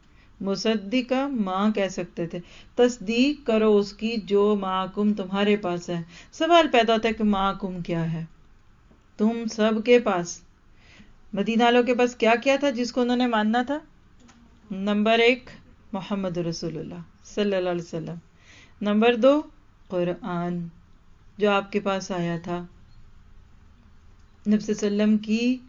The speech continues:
शरीयत, सब कुछ मानना था। वला तकूनु अव्वला काफिरिन बिही,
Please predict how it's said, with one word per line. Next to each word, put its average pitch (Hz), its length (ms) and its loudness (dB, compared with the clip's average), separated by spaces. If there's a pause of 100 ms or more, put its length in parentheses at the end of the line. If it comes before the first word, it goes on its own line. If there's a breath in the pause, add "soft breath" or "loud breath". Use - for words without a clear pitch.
(540 soft breath)
शरीयत, 269 600 4 (340)
सब 311 460 0
कुछ 269 220 -2
मानना 175 380 -2
था। 175 240 -12 (840 soft breath)
वला 233 360 6
तकूनु 233 540 -2
अव्वला 190 500 0
काफिरिन 185 640 -4
बिही, 220 340 -2